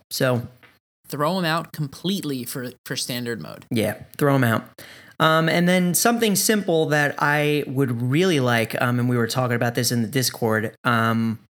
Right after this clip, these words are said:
Speaker 1: was more options for sharing replays outside of the game.
Speaker 2: So, like, how, how would this work? What do you mean?
Speaker 1: So, like, perfect example is think of,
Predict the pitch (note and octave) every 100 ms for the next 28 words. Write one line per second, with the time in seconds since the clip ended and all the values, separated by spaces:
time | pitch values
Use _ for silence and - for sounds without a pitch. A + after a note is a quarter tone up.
0 | _ _ _ C3+ C3 A2 C#3+ D#3 C#3+ C#3
1 | - C3+ A#2 A#2+ A2 C3 B2 A2+ G#2 A2+
2 | A2+ G2+ F#2+ F#2+ - _ _ _ C3 F3+
3 | G#3 - - - G3+ D3+ A#2+ A2 - A#2
4 | G#2+ A#2 A2 F#2+ G2 - _ _ _ _
5 | _ _ _ _ _ - E3 D3 D3+ C#3+
6 | - D3+ D3 C#3+ C3+ - A2+ - A2 G2+
7 | E2 - - - A#3 A#3 A3 A3+ A3 G#3
8 | - A#3 A#3 G3 F3 F#3+ F#3 D#3+ D3 -
9 | D#3 C#3 - - G3 F#3+ E3+ D#3+ C#3